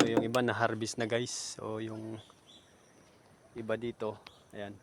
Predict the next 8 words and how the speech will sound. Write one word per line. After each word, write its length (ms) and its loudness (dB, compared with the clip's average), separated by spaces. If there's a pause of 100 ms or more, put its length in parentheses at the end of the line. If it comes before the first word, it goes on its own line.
(1500)
Iniwan 480 8
siya 160 6
guys 240 4
kasi 240 -2
nga 160 -2
medyo 320 0
mura 320 0
pa. 240 -2